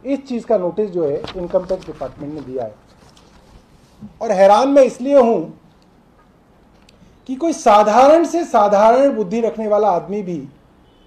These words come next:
अगर आतिशी जी के बारे में थोड़ी सी भी जानकारी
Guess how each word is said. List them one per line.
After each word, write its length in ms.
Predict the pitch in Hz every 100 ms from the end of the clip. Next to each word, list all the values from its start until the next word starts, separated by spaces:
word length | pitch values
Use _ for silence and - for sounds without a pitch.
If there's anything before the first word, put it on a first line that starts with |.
| _ _ _ _ _ _ _ -
अगर 400 | 196 262 285 269 - _ _ _ _ _ _ _ _ _ _ _
आतिशी 460 | 180 190 220 233 277
जी 140 | 233
के 140 | 233 240
बारे 280 | 202 185 202
में 280 | 190 160 - _ _ _ _ _ _ _ _ _ _
थोड़ी 300 | - 262 320
सी 140 | 311 302
भी 100 | 285
जानकारी 680 | 220 208 208 220 220 240